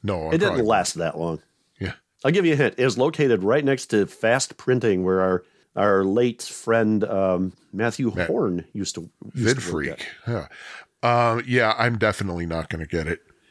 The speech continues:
Speaker 2: Joliet Chicken Shack.
Speaker 1: Yeah, I would never have gotten that.
Speaker 2: <laughs> I know you wouldn't have.
Speaker 1: When did they go out?
Speaker 2: I never got chicken there. I always got, they also had burritos. I always got the burritos.
Speaker 1: They might have gone out before I ever lived in Joliet.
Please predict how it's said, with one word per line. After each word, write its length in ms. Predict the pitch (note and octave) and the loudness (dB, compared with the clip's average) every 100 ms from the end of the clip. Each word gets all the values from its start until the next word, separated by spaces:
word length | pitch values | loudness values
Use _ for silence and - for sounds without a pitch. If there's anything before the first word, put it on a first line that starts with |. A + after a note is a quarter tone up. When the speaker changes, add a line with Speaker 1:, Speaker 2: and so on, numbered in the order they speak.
| _ | _
Speaker 2:
Joliet 460 | G#2+ C3+ G3+ G#3 G#3+ | -2 0 2 0 0
Chicken 260 | - G3 C3 | -2 0 0
Shack. 380 | A#2 F#2+ D#2 _ _ _ _ - | 2 0 0 _ _ _ _ -2
Speaker 1:
Yeah, 200 | A#2 A2 | 0 0
I 160 | G#2 | 0
would 200 | G#2+ G#2 | 0 -2
never 220 | F#2+ F#2+ F2+ | -2 -2 -4
have 100 | D#2+ | -4
gotten 360 | - F2 - E2+ | -4 -4 -4 -6
that. 520 | E2 E2 - - D4 | -4 -6 -4 -2 0
Speaker 2:
<laughs> 40 | |
I 80 | G3+ | 2
know 200 | C#3+ B2 | 2 2
you 160 | B2 G2+ | 2 2
wouldn't 260 | G2+ E2+ | 0 0
have. 160 | F#2 D#2+ _ _ | -2 -4 _ _
Speaker 1:
When 180 | C#3+ E3 | -2 0
did 140 | G3+ | 0
they 140 | E3+ E3 | 0 0
go 220 | C#3+ B2+ | 0 2
out? 240 | D3 F#2 D2 - - _ | 2 0 -4 -18 -20 _
Speaker 2:
I 40 | F#3 | 0
never 140 | B3+ E4+ | 0 2
got 140 | B3+ | 0
chicken 320 | - A3 E3 | 0 0 2
there. 180 | B2 G2+ | 4 4
I 60 | A2 | 4
always 220 | F#3 C4 | 2 0
got, 240 | G#3+ G#3 - | 0 -2 0
they 80 | |
also 340 | F#3 G#3+ - E3+ | 2 2 0 -2
had 180 | F3+ E3 | 0 -2
burritos. 540 | C3+ B2+ B2 E2 C#2 - | -2 0 0 0 -4 -10
I 40 | |
always 200 | C3 G3+ | -4 -2
got 180 | F#3 F3+ | 0 -2
the 60 | A#2 | 0
burritos. 60 | |
Speaker 1:
They 120 | A#2 | 0
might 180 | C4 E4+ | 2 2
have 120 | F3 | 2
gone 220 | A#2+ C3 C3 | 2 2 4
out 180 | D3 | 2
before 340 | G2 G2+ A#2+ A#2 | 0 -2 2 4
I 60 | A#2 | 4
ever 220 | A2 F2 | 2 0
lived 240 | G#2+ C#3 | 0 0
in 120 | G2+ D#2+ | -4 -6
Joliet. 540 | D#2+ D#2 D2 C#2+ D2 | -10 -10 -8 -8 -10